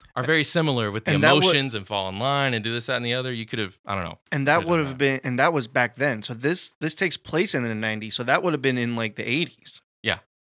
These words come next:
Speaker 2: Early,
Speaker 1: Well, the crash, the
Speaker 2: early
Speaker 1: crash
Speaker 2: to
Speaker 1: takes
Speaker 2: mid
Speaker 1: place in
Speaker 2: eighties.
Speaker 1: the eighty in eighty-nine.
Speaker 2: Yeah.
Speaker 1: So, yeah, this would have been mid eighties.
Speaker 2: Yeah.
Speaker 1: So I think, I think they definitely could have done that. I think that would have been much, much
Speaker 2: Uh,
Speaker 1: better.
Speaker 2: but like I said, like, I feel like they were trying to, like,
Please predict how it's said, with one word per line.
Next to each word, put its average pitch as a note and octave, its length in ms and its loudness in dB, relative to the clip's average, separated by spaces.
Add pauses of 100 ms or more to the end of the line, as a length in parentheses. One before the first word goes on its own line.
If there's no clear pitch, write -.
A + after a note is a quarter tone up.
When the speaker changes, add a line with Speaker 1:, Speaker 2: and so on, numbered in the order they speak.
(120)
Speaker 2:
Early, C#3 240 2
Speaker 1:
Well, C#3 80 4
the C3 100 -2
crash, D3+ 220 2
the D3+ 80 0
Speaker 2:
early D3 140 4
Speaker 1:
crash D3+ 160 2
Speaker 2:
to C3 40 2
Speaker 1:
takes B2+ 220 2
Speaker 2:
mid E3 80 2
Speaker 1:
place B2+ 200 2
in B2+ 80 -2
Speaker 2:
eighties. A#2+ 80 -2
Speaker 1:
the A#2 60 -4
eighty A#2 260 -4 (200)
in G#2 100 -6
eighty-nine. A2 800 -2
Speaker 2:
Yeah. B2+ 340 2 (380)
Speaker 1:
So, A2 760 0
yeah, G#2 260 -2
this F2+ 220 -8
would A2 100 -4
have G#2+ 80 -6
been G2 200 -4
mid G2 140 -4
eighties. F#2+ 440 -8 (520)
Speaker 2:
Yeah. C#3+ 220 -2 (600)
Speaker 1:
So F#2+ 160 -2
I G2 100 0
think, B2+ 240 -4
I G#2+ 100 -2
think A2+ 160 -2
they A2 60 -2
definitely G2+ 280 -2
could G2 100 -8
have F2 100 -6
done F2 160 -4
that. E2 180 -12 (140)
I F#2 80 -4
think F#2+ 140 -6
that F#2+ 80 0
would F#2+ 80 -4
have F2+ 80 -8
been F2+ 100 -6
much, F2 400 -8
much G2+ 160 -2
Speaker 2:
Uh, - 60 -8
Speaker 1:
better. F2+ 260 0 (140)
Speaker 2:
but D#3 220 -2 (300)
like D#3 200 0
I D3+ 60 -2
said, C#3+ 260 0
like, C3 160 0
I C3 80 -2
feel D#3+ 320 -2
like D#3 200 0
they C#3+ 140 -2
were C#3 140 -2
trying C#3 580 -2
to, B2+ 180 -4
like, A2+ 400 -4